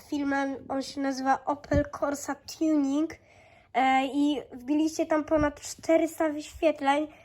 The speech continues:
a to znaczy, że będzie specjał, czyli że będziemy robić kolejne samochody, ale to będzie jutro ten specjał, albo pojutrze, najwy-, naj-, albo w so-, w sobotę lub niedzielę, w weekend, w weekend,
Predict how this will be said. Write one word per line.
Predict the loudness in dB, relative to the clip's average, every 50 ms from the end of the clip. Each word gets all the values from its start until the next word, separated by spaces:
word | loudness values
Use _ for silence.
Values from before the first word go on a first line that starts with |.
| -20 _ _
a | -2 -2
to | 2 2 2 4
znaczy, | 4 6 4 4 4 2 0 0
że | 2 2 4
będzie | 4 4 4 4 2 -2
specjał, | -2 -4 -10 -4 0 2 2 2 0 0 2 4 6 8 8 6 4 2 -2 -12 -20 -20 -20 _ _
czyli | 2 4 6 6 6
że | 6 6
będziemy | 6 6 8 8 6 6 6 6
robić | 6 6 6 2 -2 2
kolejne | 6 8 10 10 10 10 6 4
samochody, | 2 2 4 6 6 6 6 6 6 4 6 4 4 4 4 4 0 -6 -20 -20 -20 -20 -20 -20 0 _
ale | 8 8 8 8
to | 8 6 6 6
będzie | 8 6 6 8 6 6 6
jutro | 6 6 4 2 0 -2 -2
ten | -4 -4 -4 -4
specjał, | -6 -2 0 0 2 4 6 6 8
albo | 8 6 4 2 0 -4
pojutrze, | -4 -2 0 0 0 -2 -4 -8 -8 -4 -2 0 2
najwy-, | 2 0 0 0 -2 -4 -2
naj-, | 2 4 4 4 4 2 2
albo | 2 2 2 4 2 2 0 0 -4 -14 -20 -20 -20 -20 -10
w | -8
so-, | -8 2 4 4 4 4
w | 0 -4
sobotę | 0 2 6 6 6 6 6 4
lub | 2 0 -2 -4 -4
niedzielę, | -4 -2 4 8 8 8 10 8 6 4 2 -2 -8 -20 -20 _ _ -20 _ _ _
w | -8 -2 0
weekend, | 2 2 0 2 4 4 6 6 4 2 -2
w | -6 -6 0 4
weekend, | 4 4 4 6 4 6 6 6 4 0 -4